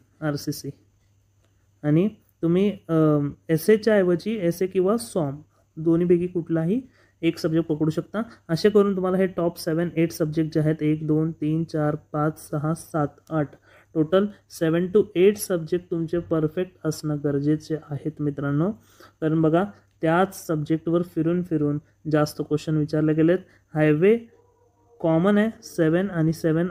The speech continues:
आरसीसी सारखाच कॉमन राहिलेला आहे. नंतर सगळ्यात मोठा फरक दिसला तो सॉईल मेकॅनिक्सला. सॉईल मेकॅनिक्सला सहा क्वेश्चन विचारलं त्या शिफ्ट वनला दुपारच्या आणि संध्याकाळच्या, I think, शिफ्ट थ्रीला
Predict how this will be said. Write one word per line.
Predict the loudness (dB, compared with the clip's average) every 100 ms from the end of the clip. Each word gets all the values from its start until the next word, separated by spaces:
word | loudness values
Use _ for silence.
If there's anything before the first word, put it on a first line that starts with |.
| -2
आरसीसी | -2 -2 -4 2 2
सारखाच | 2 -2 0 -2 -4 -6
कॉमन | 0 2 2
राहिलेला | 2 4 2 0
आहे. | -4 -10 _ -20 _ -10
नंतर | 0 2 2
सगळ्यात | -2 -2 0 0 2 4 4 2
मोठा | -2 -2 -2 -4
फरक | -4 -2 -2 -2
दिसला | -2 -2 0 -4
तो | -2 -4
सॉईल | -4 0 2 2
मेकॅनिक्सला. | 0 -4 -6 -4 -6 -6 -2 -2 -2 _ -20 -20 _
सॉईल | 2 4
मेकॅनिक्सला | 4 0 -2 -4 -4 -4 -4
सहा | -4 -2 0
क्वेश्चन | 2 0 0
विचारलं | -4 -2 0 0
त्या | 0
शिफ्ट | -2 -4 -4
वनला | -4 -2 0 -2 -6 -20 _ -6
दुपारच्या | 0 2 2 2 -2
आणि | 0 0 -2
संध्याकाळच्या, | -6 -6 -4 -2 -2 -2 -2
I | -2
think, | -4 -6
शिफ्ट | -8 -12 -16
थ्रीला | -4 0 0